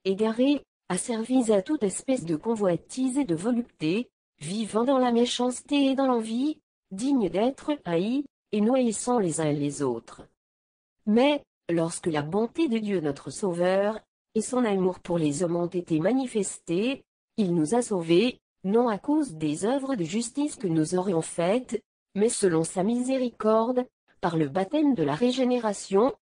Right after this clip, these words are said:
et le renouvellement du Saint-Esprit, qu'il a répandu sur nous avec abondance par Jésus-Christ notre Sauveur, afin que, justifiés par sa grâce,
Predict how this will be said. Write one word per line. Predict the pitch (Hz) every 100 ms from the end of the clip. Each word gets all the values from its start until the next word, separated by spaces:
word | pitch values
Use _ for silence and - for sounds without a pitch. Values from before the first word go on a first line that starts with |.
| _
et | 214
le | 202
renouvellement | 208 233 277 240 214 214 262
du | 285
Saint-Esprit, | 247 277 262 240 - - 208 262 320 - _ _ _
qu'il | - 185
a | 151
répandu | 208 254 240 214 156
sur | 135 170 156
nous | 147 156 220 262
avec | - 165 151 -
abondance | 247 247 269 285 302 -
par | 151 147
Jésus-Christ | 202 269 254 277 285 262 -
notre | 214 170 151 -
Sauveur, | 139 208 175 175 185 196 214 - _ _ -
afin | 165 - 247 240
que, | - 202 240 247 _ -
justifiés | - 202 202 - 220 - 277 285
par | 311
sa | - 220
grâce, | 190 165 208 269 -